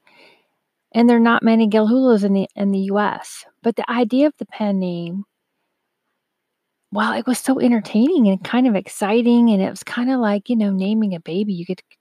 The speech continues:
you know, you can go to those baby naming sites and find out the meanings for names. And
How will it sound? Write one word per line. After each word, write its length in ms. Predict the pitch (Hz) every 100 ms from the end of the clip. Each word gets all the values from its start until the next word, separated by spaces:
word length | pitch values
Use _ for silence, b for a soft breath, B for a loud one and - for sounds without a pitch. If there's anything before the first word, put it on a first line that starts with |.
| _
you 100 | -
know, 80 | 185
you 140 | 175 185
can 100 | 185
go 100 | 185
to 100 | 175
those 180 | 160
baby 340 | 160 160 196 208
naming 380 | 208 214 214 214
sites 600 | - 202 208 208 185 -
and 280 | 160 160 - B B B
find 320 | - 190 196
out 140 | 196
the 80 | 196
meanings 500 | 185 175 185 190 196
for 160 | - 170
names. 680 | 160 190 190 190 190 190
And 240 | 170 160